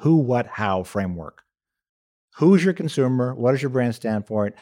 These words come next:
How are you gonna bring that brand to life, um, when they, when they search for it, purchase it, and then use it, which basically leads to these five elements of superiority: superior product, package, communication, retail, and value. And, and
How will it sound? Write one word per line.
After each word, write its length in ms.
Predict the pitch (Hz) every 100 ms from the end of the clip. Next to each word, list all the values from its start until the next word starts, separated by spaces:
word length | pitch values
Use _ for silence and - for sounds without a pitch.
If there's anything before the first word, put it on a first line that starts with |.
| _ _
How 240 | 127 127
are 80 | 143
you 80 | 131
gonna 160 | 123
bring 220 | 110 113
that 180 | 107 104
brand 240 | 104 104 104
to 80 |
life, 400 | 98 92 92 - _ _ _ _ _ _ -
um, 480 | 98 95 95 95 95
when 220 | 113 101
they, 340 | 95 90 90 90
when 200 | 104 98
they 140 | 92
search 340 | 90 - 147 147
for 280 | 143 131 123
it, 140 | - _ 131
purchase 340 | 120 113 -
it, 240 | 110 104 -
and 120 | 104
then 120 | 101
use 320 | 98 104 95 87
it, 160 | 85
which 320 | - 101 - -
basically 420 | 113 117 107 107
leads 300 | 104 110 101
to 140 | 107
these 180 | 101 95
five 480 | - 107 107 107 104 _ _ _ _
elements 380 | 120 117 117 -
of 80 | 104
superiority: 640 | 117 117 110 104 101 90
superior 400 | 85 - 104 98
product, 480 | - 113 113 113 -
package, 520 | 110 107 113 101 98
communication, 760 | 113 107 98 107 101 - 98 95
retail, 500 | 101 - 104 98 -
and 120 | 101
value. 380 | 98 98 101 87 -
And, 240 | 113 104 95 _ _ _ _ _ 123
and 200 | 120